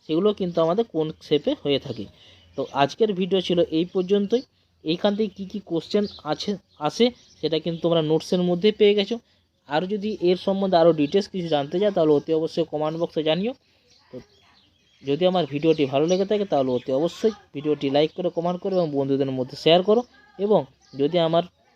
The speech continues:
চ্যানেলের নিউ সাবস-, ভিউয়ার হয়ে থাকো, তাহলে অতি অবশ্যই চ্যানেলটিকে সাবস্ক্রাইব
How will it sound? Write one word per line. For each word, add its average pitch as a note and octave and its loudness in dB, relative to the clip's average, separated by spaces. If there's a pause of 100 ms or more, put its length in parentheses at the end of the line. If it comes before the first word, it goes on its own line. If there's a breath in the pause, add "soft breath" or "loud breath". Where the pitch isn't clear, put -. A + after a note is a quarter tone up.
(140)
চ্যানেলের G3 0 (180)
নিউ G3 0
সাবস-, - 0 (300)
ভিউয়ার F3 8
হয়ে D3 6
থাকো, G3+ 4
তাহলে D#3 4
অতি C#3 0
অবশ্যই D3 0
চ্যানেলটিকে D3+ 2
সাবস্ক্রাইব B2 -2